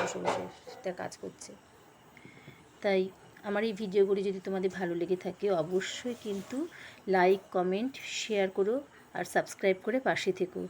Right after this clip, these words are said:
কারণ তোমাদের ভালোবাসায় আমি এগিয়ে যেতে পারবো এবং সেটা আমার খুব প্রয়োজন। আগের দিন তোমাদের কাছে আমি একটা ভিডিও শেয়ার করেছিলাম, আমার কিছু ব্যক্তিগত বিষয় আমি তোমাদের সাথে শেয়ার করেছি,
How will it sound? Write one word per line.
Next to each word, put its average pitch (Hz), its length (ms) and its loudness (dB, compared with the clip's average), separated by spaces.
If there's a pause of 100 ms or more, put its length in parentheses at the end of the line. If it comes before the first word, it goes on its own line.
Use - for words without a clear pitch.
(120)
কারণ 185 280 2
তোমাদের 190 440 2
ভালোবাসায় 180 580 0
আমি 240 220 0 (360)
এগিয়ে 190 240 6
যেতে 185 220 4
পারবো 180 340 0
এবং 185 240 -2
সেটা 180 320 -6
আমার 220 200 -4 (240)
খুব - 220 -8
প্রয়োজন। 180 480 0 (480)
আগের 214 220 -2
দিন 254 120 -4
তোমাদের 220 320 -4
কাছে 220 220 -6
আমি 226 140 -6
একটা 214 220 -8
ভিডিও 202 300 -4
শেয়ার 196 260 -2
করেছিলাম, 185 540 -2 (360)
আমার 180 220 0 (140)
কিছু 196 220 -10
ব্যক্তিগত 180 480 -2
বিষয় 180 400 -4
আমি 180 100 -4
তোমাদের 175 300 -6
সাথে 185 220 -10
শেয়ার 175 280 -4
করেছি, 165 420 -8